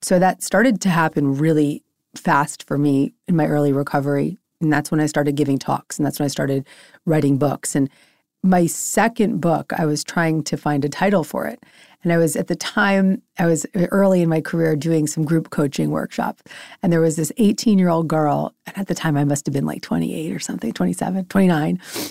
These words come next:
And there was this eighteen-year-old girl in the group, and she was telling us this story. She's like, "Last week when I left group, I was just so high and I felt so good, and I was looking at the stars and everything was taking, I was taking everything in."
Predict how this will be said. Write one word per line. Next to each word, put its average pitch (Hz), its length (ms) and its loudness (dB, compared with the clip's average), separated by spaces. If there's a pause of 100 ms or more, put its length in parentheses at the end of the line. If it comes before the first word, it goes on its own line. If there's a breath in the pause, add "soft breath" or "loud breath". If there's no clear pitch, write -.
(120 loud breath)
And 202 140 4
there 180 100 6
was 175 160 2
this 170 200 0 (380 loud breath)
eighteen-year-old 180 500 2
girl 160 260 2
in 156 80 2
the 151 180 2 (160)
group, 160 360 2
and 147 240 0
she 160 340 0 (320 soft breath)
was 165 120 -2
telling 170 280 2
us 156 120 -2
this 156 120 -2
story. 180 120 -4
She's - 80 -6
like, - 200 -4
"Last 233 400 0
week 208 360 4
when 190 100 4
I 175 80 4
left 190 380 0
group, 190 400 4
I 175 80 4
was 160 180 0
just - 160 -4
so 208 640 0 (600 loud breath)
high 208 480 4
and 196 180 4
I 175 40 2
felt 185 220 0
so 214 260 4
good, 202 180 6
and 196 120 6
I 190 40 4
was 170 120 2
looking 202 260 4
at 190 100 0
the 180 60 0
stars 202 720 2
and 180 60 2
everything 202 260 2
was 190 140 2
taking, 190 400 2
I - 40 -2
was 185 100 2
taking 208 300 0
everything 190 440 2
in." 190 180 2